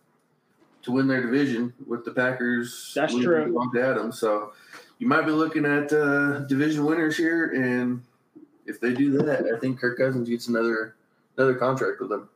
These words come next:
Speaker 1: So, like I said, man, I, I'm, I'm a believer in Kirk Cousins. I, I get a lot of people don't like him. I know you and Nick are just saying, "Eh,"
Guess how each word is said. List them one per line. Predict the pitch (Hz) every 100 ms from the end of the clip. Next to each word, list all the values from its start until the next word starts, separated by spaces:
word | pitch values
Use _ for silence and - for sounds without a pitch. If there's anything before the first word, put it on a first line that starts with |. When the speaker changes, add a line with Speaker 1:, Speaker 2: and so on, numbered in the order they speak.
| _ _ - _ _ - -
Speaker 1:
So, | - 123 107 107 107 - - - - _ _ _ _ - - _ - - -
like | -
I | 214
said, | 214 226 214 190
man, | 190 190
I, | 175 160 165 180
I'm, | 196
I'm | - 165 202
a |
believer | 180 190 165 147
in |
Kirk | 143 143
Cousins. | 139 127 131 127 131
I, | 123
I | 117 113
get | 120 143 151 - _ -
a |
lot | 131 143
of | 147
people | 175 143 151
don't | 151 139
like | 147 147
him. | 143
I | 135
know | 127 131
you | 135 135 135
and | 135
Nick | 135 139 - -
are | 117 117 117 113 - - _ _ _ _ _ -
just | 120 117
saying, | - 127 123
"Eh," | 127 139